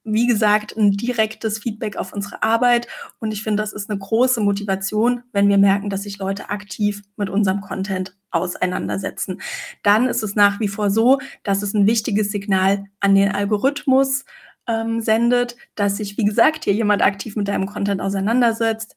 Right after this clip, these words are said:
dass dein Content gut ist, dass deine Social-Media-Posts spannend und interessant sind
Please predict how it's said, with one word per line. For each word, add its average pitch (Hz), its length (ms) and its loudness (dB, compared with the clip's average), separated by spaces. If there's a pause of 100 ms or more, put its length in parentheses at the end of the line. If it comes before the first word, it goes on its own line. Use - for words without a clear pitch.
dass 190 200 -8
dein 180 160 -10
Content 202 400 -8
gut 262 240 4
ist, 214 280 0 (160)
dass 185 180 -4
deine 196 180 0
Social-Media-Posts 208 1120 0
spannend 208 520 0
und 202 140 -4
interessant 202 560 -2
sind 240 220 0